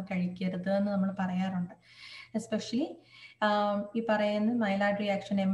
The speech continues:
ആർ പിസിന്റെ അല്ലെങ്കിൽ ആ ഒരു reaction നടക്കുന്ന ഒരു end product അല്ലെങ്കിൽ ഒരു, ആ, side product ആയിട്ട് acrylamide വരാറുണ്ട്. Acrylamide എന്ന് പറയുന്നത്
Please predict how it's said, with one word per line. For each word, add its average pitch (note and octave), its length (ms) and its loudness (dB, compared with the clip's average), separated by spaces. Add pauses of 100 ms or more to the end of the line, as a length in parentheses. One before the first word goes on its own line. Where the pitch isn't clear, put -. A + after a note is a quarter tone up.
ആർ F#3+ 120 -2
പിസിന്റെ G#3 500 -2 (480)
അല്ലെങ്കിൽ G#3 320 2 (200)
ആ - 20 6 (140)
ഒരു A3 120 4 (120)
reaction G3+ 400 0 (100)
നടക്കുന്ന G3+ 400 0 (300)
ഒരു A3 100 2 (180)
end A3 220 4
product G#3 400 0
അല്ലെങ്കിൽ G3+ 320 0
ഒരു, A#3+ 100 0 (580)
ആ, G3+ 40 4 (640)
side G3+ 280 2
product G#3+ 380 4
ആയിട്ട് G3 200 2 (200)
acrylamide A3 800 4
വരാറുണ്ട്. F3 520 0 (600)
Acrylamide B3 640 4
എന്ന് C4 180 4
പറയുന്നത് G3+ 500 2